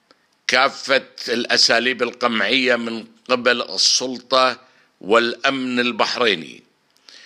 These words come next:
وذلك كله بسبب مشاركة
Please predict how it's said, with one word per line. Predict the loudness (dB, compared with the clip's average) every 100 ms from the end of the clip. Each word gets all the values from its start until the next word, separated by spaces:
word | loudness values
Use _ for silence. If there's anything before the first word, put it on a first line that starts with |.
| -20 _
وذلك | 0 2 4 2 2 -2 0 0 2 -2 -8 _ _ _ _ _ _ _ _
كله | -2 0 -2 -4 -6
بسبب | 0 2 2 2 -2 -4 -4
مشاركة | 0 2 2 0 0 -2 -2 -4